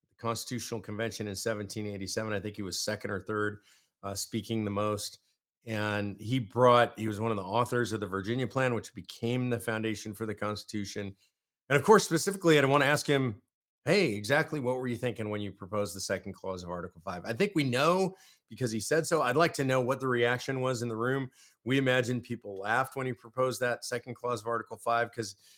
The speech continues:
he asked the question, "Are we so naive that we believe that a government that becomes a tyranny will ever propose amendments to restrain its own tyranny?" I think they laughed. I wanna know,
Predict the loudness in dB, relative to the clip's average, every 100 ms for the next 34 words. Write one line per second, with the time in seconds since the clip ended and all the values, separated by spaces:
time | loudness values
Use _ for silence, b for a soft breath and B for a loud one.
0 | b 0 0 0 -2 2 2 2 -2 -2
1 | -2 -2 -2 0 -2 -2 -2 -2 -4 -4
2 | -4 -4 -2 -4 -2 -4 -4 -6 -8 -12
3 | -8 -8 -8 -10 -4 -2 0 -2 -6 b
4 | b b -2 0 -2 -4 -8 0 2 2
5 | 0 -2 -2 -4 -4 -6 -6 -6 -6 -6
6 | -6 -6 -2 0 0 -4 _ -4 0 2
7 | 2 0 0 2 2 0 -8 _ _ _
8 | -2 0 0 2 2 2 -2